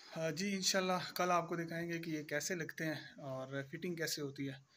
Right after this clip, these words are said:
और उनमें सामान कैसे जो फिट किया जाता है, जो, जो भी सामान लगेगा वो भी आपको दिखाएंगे। तो मिलते हैं इंशाल्लाह नेक्स्ट वीडियो में, इजाज़त दीजिए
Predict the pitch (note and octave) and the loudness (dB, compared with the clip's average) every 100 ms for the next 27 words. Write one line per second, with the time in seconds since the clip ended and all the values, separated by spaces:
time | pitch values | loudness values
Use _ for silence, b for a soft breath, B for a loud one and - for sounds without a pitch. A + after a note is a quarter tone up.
0 | b b C#3 C#3 C#3 C3+ D3 C#3+ E3 F3+ | b b -6 -2 -2 -2 0 2 2 2
1 | E3 D#3+ E3 D3 D3 C#3+ D3+ - C#3+ C3+ | 0 0 -2 -2 -2 -2 -6 -2 -2 -2
2 | C3 C3+ C3+ C#3+ C#3+ C#3+ C#3+ D3+ C#3 C#3+ | -4 -4 -4 -4 -2 -2 -2 -2 0 0
3 | D3 D3 C#3+ C#3 D#3+ F3 D#3 - D3+ D3 | 0 0 0 0 0 0 -2 -2 -10 -10
4 | C3+ C#3 C3+ B B B B B B E3 | -10 -8 -10 B B B B B B -2
5 | E3 E3+ F#3 F#3 - E3+ E3+ E3+ - E3 | 0 2 0 2 0 0 -4 -4 0 0
6 | F3+ F3 E3 E3+ B B C#3+ D3+ D3+ D#3+ | 0 0 -2 -4 B B -6 -4 -4 -6
7 | D#3 C#3+ D3 | -6 -4 -2